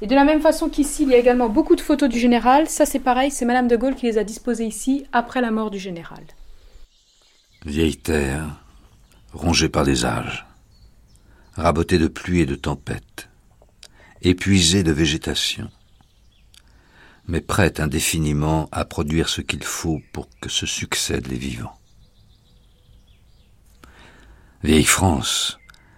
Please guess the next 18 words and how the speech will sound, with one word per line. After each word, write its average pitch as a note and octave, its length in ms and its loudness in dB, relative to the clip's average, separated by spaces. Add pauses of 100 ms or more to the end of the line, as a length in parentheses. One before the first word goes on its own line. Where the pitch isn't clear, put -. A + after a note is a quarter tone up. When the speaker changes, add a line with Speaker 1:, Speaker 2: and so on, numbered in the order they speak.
(160)
Speaker 2:
accablée D#2 440 0
d'histoire, D2 760 -4 (300)
meurtrie F2+ 440 0
de D2+ 120 0
guerre D#2 280 2
et C#2+ 80 0
de C#2 60 0
révolution, C#2 720 -2 (1200)
allant F2+ 300 2
et F2 80 4
venant E2 300 0
sans D#2+ 260 -2
relâche D2+ 320 0
de C2 60 -8
la C2+ 140 -4
grandeur C#2 460 -6
au C#2 80 -6
déclin, D2 480 -10